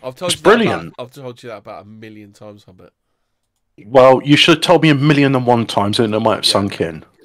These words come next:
Speaker 1: <laughs> 'Cause I, that's, that's basically what I sold you on the series with, like, the,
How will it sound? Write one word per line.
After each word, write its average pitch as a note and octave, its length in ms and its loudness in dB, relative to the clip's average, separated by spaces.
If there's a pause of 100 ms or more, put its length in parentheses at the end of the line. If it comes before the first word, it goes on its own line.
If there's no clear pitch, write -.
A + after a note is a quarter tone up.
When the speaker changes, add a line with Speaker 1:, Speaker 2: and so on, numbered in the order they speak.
(420)
Speaker 1:
<laughs> A#2+ 80 -18 (420)
'Cause F3 800 -10
I, E3 160 -8 (300)
that's, F3+ 220 -8
that's F3 260 -10
basically E3 640 -10
what B2+ 160 -16
I B2 80 -14
sold A#2+ 380 -16
you A#2 100 -16
on A2 80 -18
the A2 80 -20
series A#2 540 -16
with, F2+ 260 -20
like, F#2 240 -20 (140)
the, G2+ 140 -20